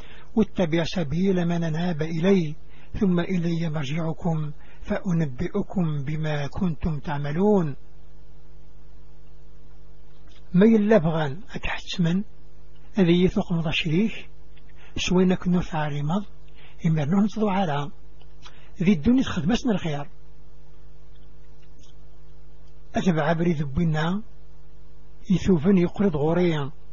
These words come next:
ومن بعد غورا دو غرم أكون يتخبر كتخدمم.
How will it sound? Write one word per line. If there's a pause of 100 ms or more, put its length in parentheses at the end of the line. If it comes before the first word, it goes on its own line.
(640)
ومن
بعد
غورا
دو
غرم (760)
أكون
يتخبر
كتخدمم.